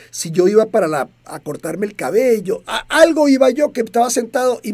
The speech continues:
y el libro lo agarré y lo vi. Y hay una imagen que a mí se me salieron las lágrimas, porque yo vi, en la imagen había, estaba Pablo Alborán, Pablo Alborán, ese maravilloso cantante,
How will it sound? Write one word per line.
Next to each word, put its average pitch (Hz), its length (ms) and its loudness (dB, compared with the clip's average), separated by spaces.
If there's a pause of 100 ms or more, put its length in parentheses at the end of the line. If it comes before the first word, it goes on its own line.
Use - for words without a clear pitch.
(140)
y 185 160 -4
el 170 100 0
libro 190 260 2
lo 190 120 2
agarré 202 340 0
y 202 60 0
lo 127 160 -6
vi. 107 180 -12 (920)
Y 226 120 -4
hay 320 120 0
una 339 160 2
imagen 254 540 -4
que 226 140 0
a - 20 4
mí 359 100 0
se 269 120 0
me 240 80 2
salieron 233 280 6
las 180 100 -2
lágrimas, 156 440 -6 (1300)
porque 214 320 2
yo 262 180 4
vi, 302 300 2 (720)
en 208 100 -6
la 196 60 -4
imagen 277 480 0
había, 190 320 -4
estaba 180 400 -2
Pablo 254 500 -2
Alborán, 202 760 -2 (240)
Pablo 123 260 -8
Alborán, 220 540 0 (280)
ese 220 200 4
maravilloso 180 920 -4
cantante, 185 680 -4